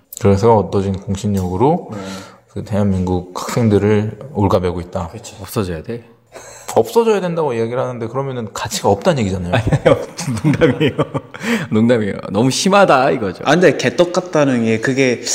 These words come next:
Speaker 3: 그렇게, 그렇다고 해서 공감이 안 되는 건 아니거든요. 그냥 말이 어렵다는 거지.
Speaker 2: 난 공감이 안 돼.
Speaker 3: 아, 그래? 공감이 안 돼요?
Speaker 2: 저는 아예 공감이 안 돼요.
Speaker 1: 그러면은 그런 현상을 보면 어떻게, 어떤 느낌이 드는지 궁금한데, 시인 본인이,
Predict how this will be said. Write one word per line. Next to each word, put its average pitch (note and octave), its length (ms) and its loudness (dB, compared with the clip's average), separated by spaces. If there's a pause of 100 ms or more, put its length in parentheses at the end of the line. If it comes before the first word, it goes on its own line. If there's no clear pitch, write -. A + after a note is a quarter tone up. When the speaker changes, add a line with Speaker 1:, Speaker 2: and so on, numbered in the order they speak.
(140)
Speaker 3:
그렇게, C#3+ 340 0
그렇다고 D3 380 -2
해서 C3 160 -2
공감이 D#3+ 460 4
안 A#2 160 2
되는 A#2+ 220 0
건 B2 120 -2
아니거든요. F#2+ 540 -4
그냥 A2 260 -4
말이 A#2+ 240 2
어렵다는 G2 520 -4
거지. F#2 320 -14 (180)
Speaker 2:
난 F#2+ 140 -6
공감이 A2 380 -2
안 E2+ 120 -8
돼. F2+ 140 -12 (140)
Speaker 3:
아, G#2+ 60 -12
그래? G#2 160 -6
공감이 A#2 440 -2
안 F2 160 -8
돼요? F2 260 -10
Speaker 2:
저는 F#2+ 220 -6
아예 F#2+ 160 -4
공감이 E2+ 340 -8
안 - 160 -16
돼요. - 120 -20 (160)
Speaker 1:
그러면은 F#3+ 420 0
그런 E3+ 380 -4
현상을 D#3 580 -4
보면 A#2 260 -2
어떻게, G2+ 380 -4 (260)
어떤 C#3+ 180 2
느낌이 B2+ 220 0
드는지 F#2 240 2
궁금한데, F2 880 -4
시인 D#3+ 480 -4
본인이, F#2 680 -2